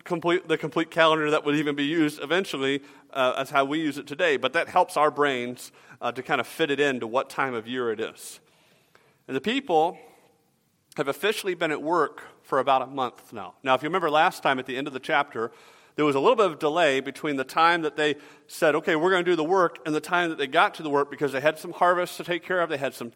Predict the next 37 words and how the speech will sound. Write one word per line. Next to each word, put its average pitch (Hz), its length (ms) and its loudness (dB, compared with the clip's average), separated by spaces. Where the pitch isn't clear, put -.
supplies 165 580 2
to 175 100 -10
gather. 160 340 0
That's, 156 320 0
that's 143 220 -6
kinda 165 200 0
what 160 100 -2
we 147 80 -6
gather 151 340 2
from 135 140 -8
there, 123 160 -2
but 127 140 -6
they 147 140 0
were, 139 260 -2
they 143 120 0
were 139 120 -2
still, 170 420 6
uh, 156 120 -2
getting 165 340 0
into 180 300 -4
the 147 100 -4
work 139 260 -2
that 135 140 -8
God 139 240 2
had 135 140 -10
given 151 280 -4
to 131 120 -10
them. 95 180 -12
But 160 160 0
the 175 80 0
work 208 400 4
was 190 160 -2
slow. 180 480 -4
And 135 180 -8
first, 214 380 2
that's 165 320 -2
because 180 640 -4